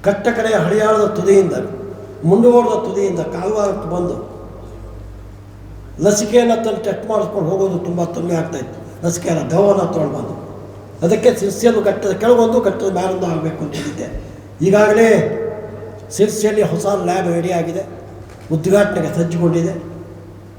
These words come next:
ಸಭಾಧ್ಯಕ್ಷ ಸಮಯ ನಿಗದಿ ಮಾಡಿ ಅತಿ ಶೀಘ್ರದಲ್ಲಿ ಸಮಾಧಾನ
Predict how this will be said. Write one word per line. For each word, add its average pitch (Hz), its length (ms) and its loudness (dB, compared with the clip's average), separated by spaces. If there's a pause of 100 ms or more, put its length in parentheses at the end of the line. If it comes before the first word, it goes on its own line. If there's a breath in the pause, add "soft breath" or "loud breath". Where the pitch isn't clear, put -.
(1800 loud breath)
ಸಭಾಧ್ಯಕ್ಷ 190 560 2
ಸಮಯ 175 440 0
ನಿಗದಿ 170 300 2
ಮಾಡಿ 190 260 2 (520)
ಅತಿ 160 140 0
ಶೀಘ್ರದಲ್ಲಿ 185 600 2
ಸಮಾಧಾನ 165 460 0